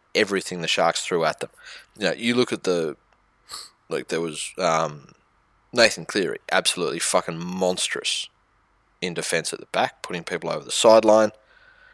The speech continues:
Api fucking stripping the ball one-on-one, which is a catalyst to the next try. And Martin just at Moylan all fucking night. You could tell from the get-go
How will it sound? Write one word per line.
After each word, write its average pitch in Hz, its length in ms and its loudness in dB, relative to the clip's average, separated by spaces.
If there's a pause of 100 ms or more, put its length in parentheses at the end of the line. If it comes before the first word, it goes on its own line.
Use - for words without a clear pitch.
(360)
Api 104 320 6
fucking 90 320 0
stripping 101 360 -2
the 85 60 -4
ball 92 280 6
one-on-one, 87 560 4
which 90 160 2
is 73 100 -2
a - 60 -8
catalyst 87 420 2
to 71 80 -2
the 69 100 -2
next 113 240 4
try. 117 280 8 (1800)
And 92 180 0
Martin 104 540 4 (1300)
just - 300 0 (200)
at 104 240 8
Moylan 80 440 -4 (600)
all 117 240 8
fucking 92 360 2
night. 64 140 0
You - 60 -2
could - 160 -6
tell - 240 0 (380)
from 113 340 6
the 98 80 0
get-go 101 480 4